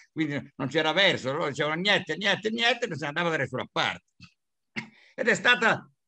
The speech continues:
questa la vera ragione per cui siamo arrivati al cinque quattro sei del novanta, perché altrimenti non ci sarebbe arrivato assolutamente. Poi se guardate anche il cinque quattro cinque e il cinque quattro sei, vedete anche una certa differenza qualitativa, insomma, perlomeno come scritta in italiano, non dico come contenuti, per carità.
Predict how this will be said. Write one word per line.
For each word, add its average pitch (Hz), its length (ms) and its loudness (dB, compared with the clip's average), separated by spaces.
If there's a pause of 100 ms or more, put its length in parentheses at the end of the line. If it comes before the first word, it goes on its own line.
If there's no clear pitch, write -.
(220)
questa 247 320 4
la 185 100 2
vera 190 220 4
ragione 175 420 2
per 160 120 -4
cui 143 100 -8
siamo 160 180 -2
arrivati 156 360 0
al 135 60 -4
cinque - 220 -14
quattro 139 240 -4
sei 139 140 -2
del 127 100 -4
novanta, 127 360 -4
perché 196 180 -2
altrimenti 196 340 -2
non 196 100 -6
ci 165 120 -4
sarebbe 170 260 0
arrivato 185 300 0
assolutamente. 135 680 -4 (800)
Poi 202 160 0
se 170 100 0
guardate 160 540 2
anche 147 280 0
il 127 40 -12
cinque 139 240 -8
quattro 143 300 -4
cinque 151 260 -6
e 120 40 -4
il - 40 -10
cinque - 220 -14
quattro 135 260 -8
sei, 160 260 -2
vedete 135 360 -6
anche 135 120 -6
una 135 120 -8
certa 123 300 -8
differenza 110 500 -8
qualitativa, 101 640 -12
insomma, - 280 -14 (400)
perlomeno 156 360 -2
come 143 180 -4
scritta 143 360 -6
in 135 80 -2
italiano, 110 580 -4
non 101 140 -14
dico 113 200 -14
come 101 240 -14
contenuti, 107 560 -12
per 95 140 -12
carità. 101 420 -12